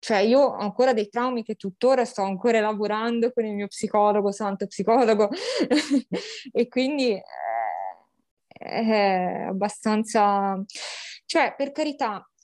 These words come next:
eh, è chiaro che anche una persona che nasce, eh, consapevole di avere una disabilità, che ha già una diagnosi magari fin da piccino e quindi non ha memorie, ehm, diciamo di, eh,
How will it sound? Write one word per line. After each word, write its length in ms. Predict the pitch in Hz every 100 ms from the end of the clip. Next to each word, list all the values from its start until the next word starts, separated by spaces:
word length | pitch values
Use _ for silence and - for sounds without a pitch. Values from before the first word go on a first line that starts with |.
| -
eh, 760 | 220 208 202 190 190 190 - -
è 160 | 233
chiaro 340 | 233 262 262 262
che 100 | 233
anche 180 | 214
una 140 | 220 220
persona 420 | 208 - 240 247
che 120 | 247
nasce, 680 | 202 202 214 - 214 214 - -
eh, 240 | 190 185
consapevole 880 | 185 202 190 196 214 208 202 208 208
di 100 | 196
avere 320 | 196 202 196
una 160 | 196 196
disabilità, 760 | 190 190 190 196 196 196 190 - -
che 120 | 208
ha 100 | 196
già 200 | 185 220
una 160 | 220 196
diagnosi 460 | 196 214 226 196
magari 260 | 196 208 208
fin 160 | - 202
da 120 | 185
piccino 800 | - 190 - 240 226 190 180 -
e 100 | -
quindi 220 | 214 240 226
non 140 | 214
ha 100 | 254
memorie, 800 | 226 208 220 220 214 208 214 208 _ _ _ _ -
ehm, 1000 | 202 196 185 - 214 208 196 - - - _ _ _ _ _ _ _
diciamo 480 | 196 202 220 214 208
di, 300 | 208 202 196
eh, 920 | - 190 180 180 175 170 165 160 -